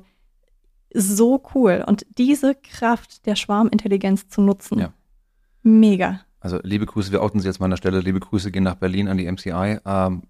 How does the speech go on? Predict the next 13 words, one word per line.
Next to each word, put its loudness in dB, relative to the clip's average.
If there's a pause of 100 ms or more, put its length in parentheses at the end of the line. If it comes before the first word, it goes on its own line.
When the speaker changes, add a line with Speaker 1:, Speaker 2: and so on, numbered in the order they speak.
(160)
Speaker 2:
ganz, 0
ganz -6
tolle -6
Creatorinnen. -6 (720)
Unfassbar, -2
wie -8
viel -6
Power, 0
wie -6
viel -12
Kreativität -6
die -6
mitbringen. -10